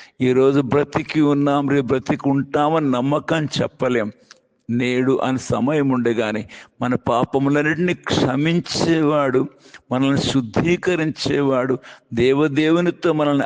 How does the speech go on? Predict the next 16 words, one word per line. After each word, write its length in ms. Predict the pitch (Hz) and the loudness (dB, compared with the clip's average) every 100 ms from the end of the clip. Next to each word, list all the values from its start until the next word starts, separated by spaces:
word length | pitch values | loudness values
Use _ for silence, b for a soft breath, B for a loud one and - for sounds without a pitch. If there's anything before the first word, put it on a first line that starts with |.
| - | -2
ఐక్యపరిచి 920 | 131 151 - 165 151 135 135 - 156 147 B _ - | -2 -2 -2 -4 0 0 0 -2 -4 -4 B _ -4
తండ్రి 440 | 120 135 131 160 | -2 0 2 2
అని 120 | 175 180 | 2 0
పిలిచే 440 | 165 160 - 160 | 0 -2 0 -2
ధన్యతనిచ్చేవాడైన 1600 | 127 - 110 143 170 175 160 - - 156 147 139 135 131 123 113 B B - | -2 -2 0 0 2 0 0 -2 -2 0 2 4 2 2 0 -4 B B -6
యేసుక్రీస్తు 920 | 127 117 - 143 - 139 135 - - 151 | -2 0 0 -2 2 0 0 -8 -2 0
వారికి 460 | 135 123 120 113 | 2 2 0 0
మీ 120 | 117 | -2
హృదయాన్ని 720 | 110 - 101 113 120 143 147 139 | -2 -4 -2 0 0 0 0 -2
ఇచ్చినట్లయితే 920 | - 139 127 117 - 117 107 117 110 b b _ | -2 -2 -2 -2 -2 -2 0 -2 -2 b b _
ఈ 160 | 139 139 | 2 2
గొప్ప 440 | 127 147 - - | 2 -2 -2 -4
ఆనందం 880 | - - 110 135 135 135 135 123 113 | -2 0 0 0 0 0 0 0 0
మీదవుతుంది. 840 | 123 139 123 120 113 117 110 101 - B B - | 0 2 2 0 0 -2 0 -2 -6 B B -6
నరకము, 640 | 113 117 - 120 120 127 | -2 -2 -2 -2 0 2
అగ్నిగుండము 880 | 113 113 127 131 120 127 123 127 131 | 0 -2 -2 0 0 0 0 0 -2